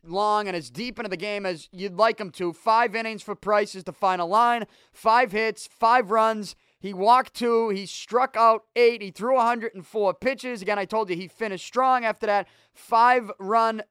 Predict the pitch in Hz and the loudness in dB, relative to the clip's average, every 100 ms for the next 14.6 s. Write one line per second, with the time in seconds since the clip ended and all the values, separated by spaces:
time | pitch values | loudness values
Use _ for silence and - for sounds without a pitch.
0 | 160 - 233 214 196 - 285 285 269 247 | -6 -2 0 0 -4 -6 -4 -4 -4 -6
1 | - _ _ _ _ 143 226 233 233 226 | -10 _ _ _ _ 0 2 4 4 4
2 | 220 220 214 208 - _ _ _ _ _ | 4 4 4 2 -2 _ _ _ _ _
3 | _ _ _ 233 311 339 349 330 339 349 | _ _ _ -6 0 4 4 4 6 6
4 | 220 - 269 - - 269 269 - - - | 6 4 2 4 2 4 4 0 -16 -20
5 | _ - 185 285 320 320 330 196 104 _ | _ -10 2 2 2 -2 -4 -4 -10 _
6 | - 233 202 233 226 294 269 311 294 - | -6 -4 -2 -2 2 0 2 4 4 4
7 | 277 294 240 214 185 - - 170 262 254 | 2 2 0 -4 -4 -12 -8 0 2 4
8 | 247 254 262 294 240 131 - 196 - 262 | 2 2 2 -2 -4 -12 -8 -8 -4 -4
9 | 233 - 262 302 311 294 214 285 269 220 | -4 -6 -6 -2 -2 -2 0 -2 -2 -6
10 | 180 214 175 240 240 262 240 - 302 311 | -6 -6 -2 -4 -2 -2 -2 -4 -6 -2
11 | 202 175 170 165 - _ - 233 - 254 | -2 0 0 0 -6 _ -6 -6 -4 0
12 | 247 240 226 247 277 277 269 - 254 311 | 2 2 2 0 0 0 -2 0 2 2
13 | 262 - _ - 214 220 214 233 302 311 | 2 -2 _ -6 0 2 0 0 0 0
14 | 254 196 170 151 214 | -2 -4 -4 -4 -6